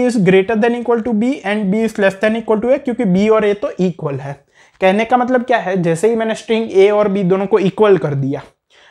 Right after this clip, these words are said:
I can say at the same time A is less than equal to B or A is greater than equal to B। अब स्ट्रिंग C less than equal to B होगा तो A को less than equal to B बोलेंगे, स्ट्रिंग C greater than equal to B होगा तो स्ट्रिंग A को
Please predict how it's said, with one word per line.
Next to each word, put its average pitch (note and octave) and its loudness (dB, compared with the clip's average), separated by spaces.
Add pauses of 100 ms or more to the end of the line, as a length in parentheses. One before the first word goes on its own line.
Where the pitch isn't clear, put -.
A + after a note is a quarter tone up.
(120)
I F#3 2
can B3+ 0
say C4 2
at G#3+ 0
the A#3+ 2
same C#4 -2
time G3 -2 (120)
A G3 6
is A3+ -4
less D#3+ -2
than G3+ 0
equal A3 -2
to A#3+ -2
B C4 2 (520)
or C4 4
A G#3 2
is A#3 -2
greater F#3+ 2
than D#3 -4
equal C#3 -8
to C#3 -8
B। D3 -4 (480)
अब G#3+ 2
स्ट्रिंग A#3+ 0
C - 4 (560)
less G3 0
than B3 2
equal A#3+ 2
to B3+ 0
B A#3 2
होगा A#3+ 0
तो B3 -2
A G3 4
को A3+ -2
less F3 -4
than G#3+ -2
equal A3 0
to A#3+ -2
B A3+ 0
बोलेंगे, A3 0
स्ट्रिंग A3+ -2
C A#3+ -2
greater D#3+ -2
than G#3+ -2
equal A3 0
to G#3+ 0
B G3+ 0
होगा G3 -2
तो G3 -6
स्ट्रिंग G3+ -8 (100)
A F3 0
को F#3+ -2